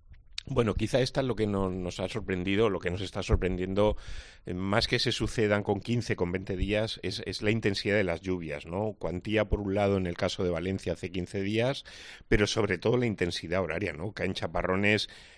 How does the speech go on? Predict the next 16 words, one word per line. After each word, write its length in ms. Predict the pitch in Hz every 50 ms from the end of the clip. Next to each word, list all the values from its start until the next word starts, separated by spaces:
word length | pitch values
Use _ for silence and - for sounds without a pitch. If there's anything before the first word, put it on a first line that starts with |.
| - -
eh, 200 | 92 90 87 85
de 100 | 90 87
golpetazo, 760 | 90 90 90 85 - 78 - - 107 98 - - 120 120 117
en 100 | 110 98
apenas 500 | 85 - - 98 92 95 95 95 - -
una 260 | 98 92 95 90 90
hora, 280 | 95 98 101 95 92 92
hora 120 | 92 92
y 40 | 90
media, 580 | 92 98 95 95 98 95 98 101 101 104 104
se 160 | 101 - - 85
te 80 | 90
acumulan 400 | 85 85 87 87 90 90 90 92
doscientos, 480 | 87 87 - - - 98 95 - 90 -
trescientos 460 | - 90 85 - 95 87 - 95 82
litros, 520 | 92 90 90 82 - 104 104 104 104 -